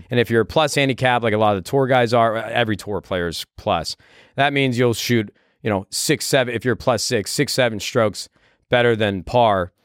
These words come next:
And so assume nine handicap, I'll shoot, like, a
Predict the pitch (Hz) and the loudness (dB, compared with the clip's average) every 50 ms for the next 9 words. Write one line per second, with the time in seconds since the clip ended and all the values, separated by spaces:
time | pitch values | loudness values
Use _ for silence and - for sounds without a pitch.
0 | _ _ _ _ _ _ _ _ - 104 - - 143 135 127 123 113 107 - _ | _ _ _ _ _ _ _ _ -14 -8 -4 0 2 2 2 2 0 -2 -6 _
1 | _ _ _ _ _ _ _ - - 123 - - 165 151 139 127 127 120 120 120 | _ _ _ _ _ _ _ -10 -10 -6 -2 0 2 2 2 2 2 2 2 2
2 | 120 117 117 117 117 110 - 113 107 107 104 104 98 _ _ _ - - - - | 0 0 0 0 0 -2 0 0 2 2 2 0 -2 _ _ _ -20 -18 -10 -4
3 | 113 110 104 98 - - 113 110 101 101 98 90 85 95 92 90 | -2 -2 0 0 -2 -2 -2 -2 0 0 0 0 0 0 -2 -2